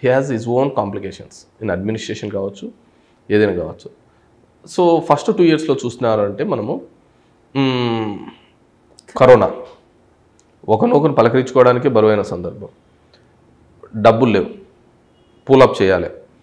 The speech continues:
ఆ పూలప్ చేసేసి మళ్ళీ అది జనాలకి అందించాలి, otherwise ఆకలి చావులు ఉండేటివి, అలాంటి ఏ ఇబ్బంది లేకుండా అన్నీ చేసినాడు. హే-,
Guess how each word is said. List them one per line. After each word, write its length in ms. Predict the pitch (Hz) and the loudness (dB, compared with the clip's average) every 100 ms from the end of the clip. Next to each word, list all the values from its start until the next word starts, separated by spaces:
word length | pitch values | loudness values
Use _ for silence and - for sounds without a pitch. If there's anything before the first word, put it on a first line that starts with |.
| _ _ - | _ _ -4
ఆ 60 | 98 | 0
పూలప్ 400 | 127 135 - 120 | 6 6 6 2
చేసేసి 500 | 117 120 113 147 139 | 0 0 -2 0 0
మళ్ళీ 260 | 117 123 | 2 4
అది 140 | 123 107 | 4 4
జనాలకి 480 | 110 113 107 107 101 95 | 2 2 2 2 2 0
అందించాలి, 420 | 101 95 90 - - | -4 -8 -10 -12 -2
otherwise 320 | 107 123 131 110 | 0 2 2 4
ఆకలి 280 | 120 135 123 | 4 4 4
చావులు 180 | 120 110 | 4 4
ఉండేటివి, 320 | 98 90 85 - - _ _ _ _ _ _ _ - | 0 -4 -6 -14 -20 _ _ _ _ _ _ _ 2
అలాంటి 280 | 110 123 117 | 6 6 6
ఏ 140 | 131 | 4
ఇబ్బంది 280 | 135 131 127 | 6 4 4
లేకుండా 420 | 120 117 113 131 131 | 4 2 2 4 4
అన్నీ 140 | 113 | 2
చేసినాడు. 440 | 104 90 - 87 76 - | -2 -4 -6 -10 -12 -6
హే-, 160 | 117 | -4